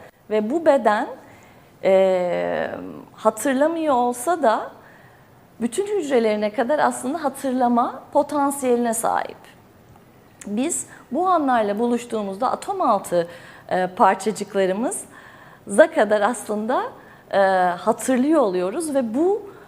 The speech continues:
e, bu bedenin de, e, titreşimini yükseltiyor. Dolayısıyla, e, bir besin olma fikri ortaya doğuyor.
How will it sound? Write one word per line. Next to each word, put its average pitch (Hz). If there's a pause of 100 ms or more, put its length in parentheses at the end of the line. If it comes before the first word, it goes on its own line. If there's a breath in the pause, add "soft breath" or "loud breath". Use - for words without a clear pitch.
(180 loud breath)
e, 196 (520)
bu 226
bedenin 262
de, 170 (200)
e, 92 (240)
titreşimini 180
yükseltiyor. 160 (440 loud breath)
Dolayısıyla, 277 (640 loud breath)
e, 196 (720)
bir 277 (1040)
besin 254
olma 214
fikri 269
ortaya 151
doğuyor. 90